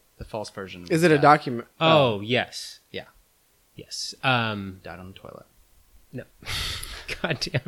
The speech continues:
Speaker 3: it. <laughs> Documentary, yes.
Speaker 1: Sorry, I'm being really insensitive to
Speaker 3: Uh,
Speaker 1: Pat Tillman's legacy right now.
Speaker 3: but yeah, he, uh, he got killed by friendly <laughs> fire, but it got covered up as if he was, like,
Speaker 1: Oh.
Speaker 3: some hero.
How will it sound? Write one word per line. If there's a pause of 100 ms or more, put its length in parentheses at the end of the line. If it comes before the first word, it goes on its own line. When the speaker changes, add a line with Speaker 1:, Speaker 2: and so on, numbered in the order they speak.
(420)
Speaker 3:
it. (120)
<laughs>
Documentary,
yes.
Speaker 1:
Sorry,
I'm
being
really
insensitive (160)
to
Speaker 3:
Uh,
Speaker 1:
Pat
Tillman's
legacy (140)
right
now.
Speaker 3:
but
yeah,
he,
uh,
he
got
killed
by
friendly
<laughs>
fire, (160)
but
it
got
covered
up
as
if
he
was,
like,
Speaker 1:
Oh.
Speaker 3:
some
hero.